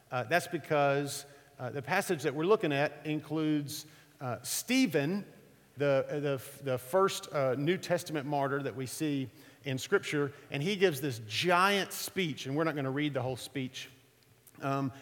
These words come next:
but in the speech, he, he tells a story, and so, um, uh, it's, it's a, it's a, it's a long speech and a long story, and we're not gonna go all the way through it, but I do wanna hit some highlights with that. So, uh,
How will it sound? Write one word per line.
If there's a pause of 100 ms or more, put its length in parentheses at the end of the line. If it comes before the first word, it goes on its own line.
(120)
but
in
the
speech,
he,
he (200)
tells
a
story,
and
so, (360)
um, (380)
uh, (340)
it's, (140)
it's
a,
it's
a, (220)
it's
a
long
speech
and
a
long
story,
and
we're
not
gonna
go
all
the
way
through
it,
but
I
do
wanna
hit (180)
some
highlights
with
that.
So, (280)
uh,